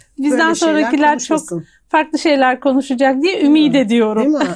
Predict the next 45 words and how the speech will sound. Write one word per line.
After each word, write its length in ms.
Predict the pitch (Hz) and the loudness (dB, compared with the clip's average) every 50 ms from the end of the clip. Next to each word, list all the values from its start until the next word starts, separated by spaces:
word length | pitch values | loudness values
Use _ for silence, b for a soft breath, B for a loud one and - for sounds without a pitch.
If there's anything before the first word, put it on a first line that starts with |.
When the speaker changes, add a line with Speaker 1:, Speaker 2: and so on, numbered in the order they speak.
| - | -6
Speaker 2:
Evet. 520 | 196 196 202 220 220 - - - 381 - - - | -4 -4 -2 -2 -2 -4 -2 -4 -8 -6 -6 -4
Speaker 1:
<laughs> 40 | |
Speaker 2:
Yani 300 | 185 196 208 202 202 202 | -4 -2 -2 -2 -2 -4
inşallah. 540 | 208 208 - - 220 190 170 160 160 160 170 175 | -4 -6 -6 -6 -4 -4 -4 -4 -6 -8 -10 -8
Ya 180 | 208 214 226 254 | -6 -4 -4 0
onların 260 | 294 269 285 330 349 | 0 2 2 4 2
da 100 | 320 269 | 2 2
başka 260 | 254 269 277 - - | 0 -2 -2 -2 -4
şeyleri 300 | 285 - 311 277 269 269 | -4 -2 -2 -2 -2 -2
olacak 360 | 269 254 208 175 185 185 180 - | -2 -2 -2 -2 -4 -4 -4 -6
tabii. 200 | - 180 180 196 | -10 -8 -4 -4
Yani 300 | 196 196 202 214 208 185 | -2 -2 -2 -4 -4 -2
bilerek 300 | 208 240 311 349 - - | 0 0 0 0 0 -2
Speaker 1:
Mutlaka. 140 | - - 208 190 | -2 0 0 2
Speaker 2:
doğuyorlar 400 | 185 180 180 175 175 165 165 175 | 2 2 0 0 -2 -4 -6 -8
falan 260 | - - 247 320 392 | -8 -6 -4 -4 -2
ya 160 | 381 285 185 | -2 -2 -4
şimdi 420 | 175 - - - 165 160 165 151 | -4 -4 -4 -4 -4 -4 -4 -6
bazı 200 | 170 165 160 160 | -6 -6 -4 -4
Speaker 1:
Tabii. 120 | 151 262 226 | -4 -4 -4
Speaker 2:
şeyleri 360 | 214 160 151 151 160 156 143 - b b b b b | -4 -6 -6 -6 -8 -10 -12 -14 b b b b b
karnından. 560 | - 208 196 185 180 180 175 175 170 160 170 B B B B B B B | -6 -4 -4 -2 -2 -2 -2 -4 -6 -8 -10 B B B B B B B
Ya 140 | 220 220 | -8 -6
tabii 200 | 226 311 277 277 | -4 -4 -4 -4
şu 280 | 269 - - - 349 349 | -4 -6 -4 0 0 2
var. 220 | 320 233 175 - - - | 2 2 0 -2 -4 -8
Mesela 380 | 240 240 240 - 254 240 208 208 | -10 -8 -6 -6 -6 -6 -6 -6
hamilenin 640 | 240 233 233 233 240 247 247 262 269 302 370 359 | -6 -4 -4 -4 -4 -4 -2 0 2 2 4 4
yanında 600 | 311 247 220 220 220 226 226 240 240 226 240 226 - | 2 0 0 -4 -6 -4 -4 -2 -2 -2 -2 -4 -4
en 100 | - 208 | -4 -2
azından 340 | 247 302 294 269 277 285 - | 0 2 2 4 2 2 0
Speaker 1:
Hı 40 | 247 | -2
hı. 60 | 240 | -4
Speaker 2:
şu 320 | - - - 262 196 180 - b b b b b b b | -8 -6 -6 -6 -6 -6 -8 b b b b b b b
konuşmalar. 600 | - 208 180 170 170 - 175 175 160 160 151 147 - _ _ _ _ _ _ - | -6 -6 -4 -4 -4 -6 -6 -6 -8 -8 -8 -12 -14 _ _ _ _ _ _ -4
"Kız 180 | - 381 359 | -2 -2 0
mı 60 | 370 349 | 0 0
olacak, 220 | 254 - - 285 - | 0 0 -2 -4 -4
erkek 340 | 220 208 202 - 208 208 - | -4 -6 -8 -8 -12 -12 -10
mi 60 | 170 | -10
acaba? 300 | 160 156 151 156 - - - | -10 -10 -12 -14 -14 -10 -8
Ay 180 | 233 247 247 - | -8 -8 -6 -2
inşallah 540 | 302 330 339 - - 294 247 233 233 226 233 | 0 0 0 0 0 -2 -4 -4 -6 -8 -6
erkek 420 | 190 196 190 185 190 - 180 - - | -4 -4 -4 -4 -6 -10 -12 -8 -8
olur." 360 | 165 147 139 127 - - _ | -8 -8 -10 -12 -16 -20 _